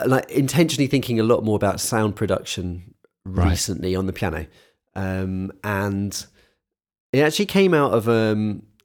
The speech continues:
Speaker 1: so Rob Barron, great piano player.
Speaker 2: Yeah.
Speaker 1: Um,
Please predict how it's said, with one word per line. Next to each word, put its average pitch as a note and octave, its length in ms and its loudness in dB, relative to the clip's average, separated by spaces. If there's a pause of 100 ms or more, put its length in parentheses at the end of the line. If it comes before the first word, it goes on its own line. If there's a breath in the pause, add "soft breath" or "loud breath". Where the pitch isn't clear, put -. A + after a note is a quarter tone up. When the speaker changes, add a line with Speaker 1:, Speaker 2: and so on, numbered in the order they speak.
(100)
Speaker 1:
so - 160 -2
Rob C#3 260 2
Barron, A2+ 520 4
great A#2+ 280 4
piano G#2+ 280 0
player. F2+ 440 -4
Speaker 2:
Yeah. F#2+ 560 0
Speaker 1:
Um, F#2 300 -2